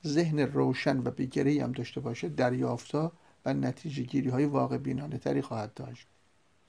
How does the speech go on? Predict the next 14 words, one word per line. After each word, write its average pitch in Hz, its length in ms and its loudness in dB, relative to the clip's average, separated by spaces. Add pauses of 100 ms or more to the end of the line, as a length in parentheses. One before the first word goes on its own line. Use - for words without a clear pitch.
(520)
خلاصه 185 380 2
اینکه 220 220 2
زندگی 147 540 0
تعریف 147 360 -6
مشخصی 131 560 -4
نداره 127 360 0
عزیزان. 117 380 -6 (540)
زندگی 135 420 2
رودخانه 135 520 0
روانی 135 560 0
است، - 220 -4 (500)
بهتر 135 360 4
از 131 180 2 (380)
تا 139 340 4